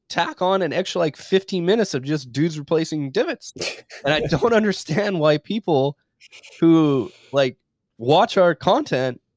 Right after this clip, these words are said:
Speaker 1: don't understand the, like, you know, we're out there at these courses doing it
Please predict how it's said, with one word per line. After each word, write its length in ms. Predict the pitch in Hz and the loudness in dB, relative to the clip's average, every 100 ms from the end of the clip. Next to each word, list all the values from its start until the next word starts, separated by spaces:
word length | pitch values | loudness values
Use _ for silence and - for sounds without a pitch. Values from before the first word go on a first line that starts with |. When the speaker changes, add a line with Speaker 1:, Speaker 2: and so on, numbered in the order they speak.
| _ 123 | _ 0
Speaker 1:
don't 240 | 160 196 | 2 4
understand 560 | 190 180 170 180 196 196 | 4 2 0 0 0 2
the, 60 | |
like, 400 | 160 127 101 - _ _ _ _ _ | 2 2 0 -6 _ _ _ _ _
you 80 | 123 | -4
know, 100 | 139 | -4
we're 360 | 107 120 254 311 | -4 0 0 2
out 240 | - 269 - | -2 -2 2
there 160 | 160 | 2
at 140 | 151 147 | 2 0
these 200 | 143 - | -4 0
courses 540 | 185 233 - 143 107 | 2 2 0 -4 -4
doing 340 | 107 147 175 | 0 2 4
it 220 | 160 139 | 2 0